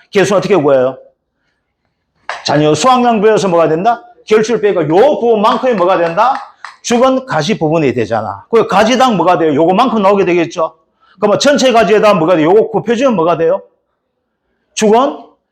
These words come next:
가지, 즉 고사 결과 모지수 되겠죠. 이거 되는 것들. 그래서 개념만 알고 있으면 복분자가 진짜 쉬운 거 됩니다. 자, 볼게요. 수학전 피해가 없는 경우죠. 자, 수학전 종합위험 방식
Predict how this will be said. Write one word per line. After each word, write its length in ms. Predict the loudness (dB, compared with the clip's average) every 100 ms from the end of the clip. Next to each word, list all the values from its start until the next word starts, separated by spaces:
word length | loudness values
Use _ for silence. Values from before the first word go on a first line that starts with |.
| _
가지, 440 | -2 0 0 -4 -8
즉 400 | -4 -4 -4 -6
고사 360 | -2 0 0 2
결과 240 | 0 2
모지수 300 | 0 -2 -2
되겠죠. 480 | -2 -2 -4 -12 -12 _ _ _ _ _ -4
이거 180 | -2
되는 220 | 0 0 -2
것들. 320 | -6 -14 -20 _ _ -2
그래서 280 | 0 0
개념만 440 | 0 0 2 2 2
알고 180 | 0 -2
있으면 420 | -2 -4 -4 -8 -20 _ -4
복분자가 540 | -2 0 0 2 0
진짜 280 | -4 -6 -6
쉬운 260 | -2 -2
거 80 | 0
됩니다. 480 | -2 -2 -4 -6 -10 _ -4
자, 280 | -2 0
볼게요. 720 | -2 0 0 2 2 0 -2 -14 _ -20 -16
수학전 420 | 0 0 2 -2
피해가 260 | 2 2 2
없는 200 | 2 0
경우죠. 580 | 0 0 0 -2 -4 _ _ _ -20 _ _ _ -20 -4
자, 160 | 0 2
수학전 840 | 2 2 2 2 4 4 2 0
종합위험 540 | 2 2 2 2 2
방식 600 | 0 -2 0 0 2 0